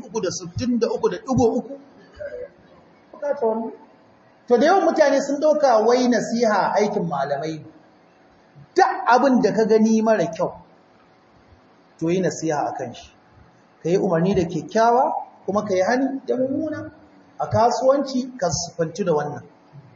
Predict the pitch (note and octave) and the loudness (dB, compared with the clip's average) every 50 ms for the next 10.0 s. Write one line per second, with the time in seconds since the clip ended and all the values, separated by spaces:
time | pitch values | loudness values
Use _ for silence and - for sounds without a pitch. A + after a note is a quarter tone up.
0 | _ _ _ _ _ _ _ _ _ _ _ _ _ _ _ _ _ _ - - | _ _ _ _ _ _ _ _ _ _ _ _ _ _ _ _ _ _ -20 -18
1 | - - - - - _ _ _ - - D#3+ E3 D#3+ D#3 D#3 D3+ D3 C#3+ C#3+ C#3 | -18 -16 -18 -18 -20 _ _ _ 0 2 4 4 6 4 4 4 4 4 4 2
2 | C#3 C3+ C3+ C3 B2+ B2 B2 B2 A#2+ A2+ A2 - - - F#3+ F#3 G3 A3+ B3 C4 | 2 0 -2 -4 -6 -10 -14 -16 -16 -18 -16 -16 -12 -4 -2 0 2 4 4 4
3 | C4 B3+ C4 A#3 A#3 A#3 A#3 - - - - - - - - - F3+ F3+ E3+ F#3 | 2 2 2 0 0 -2 -4 -8 -20 -20 -20 -20 -20 -12 -4 -2 -2 0 2 2
4 | A#3+ B3 C4+ C#4 C#4+ - - - - - - - _ _ _ _ _ _ _ _ | 2 2 2 2 0 -2 -4 -10 -16 -18 -20 -20 _ _ _ _ _ _ _ _
5 | _ _ _ _ _ _ _ _ _ _ _ _ - - C4 C#4 C#4 G#3+ F3 F3+ | _ _ _ _ _ _ _ _ _ _ _ _ -4 -4 -2 0 0 -2 -2 -2
6 | F#3 F#3+ E3+ - - - - - D#3 E3+ G3 A#3+ D4+ C#4+ A3 G#3+ G#3+ A3+ A3 G#3+ | -2 -4 -4 -6 -8 -16 -8 -4 -2 0 0 0 0 0 0 0 0 0 -2 0
7 | F#3 F3+ E3+ F3 F3 E3+ D#3 C3 D3 - - - - - - _ _ _ _ _ | -2 -2 -2 0 2 2 2 0 -2 -6 -8 -10 -16 -20 -20 _ _ _ _ _
8 | _ _ - - - - - _ _ - E3+ F#3 A3+ B3+ C#4 C#4+ C#4 B3 A#3 A3+ | _ _ -16 -14 -14 -14 -16 _ _ -6 0 0 2 2 4 4 4 4 4 4
9 | A#3+ A#3+ A#3 A#3 F#3+ F#3+ G3 G3+ G3 G#3+ G#3+ G#3 F3+ F3+ F3+ F3+ E3+ D3+ - - | 4 2 2 2 0 2 2 2 2 2 2 2 2 2 2 2 2 0 0 -4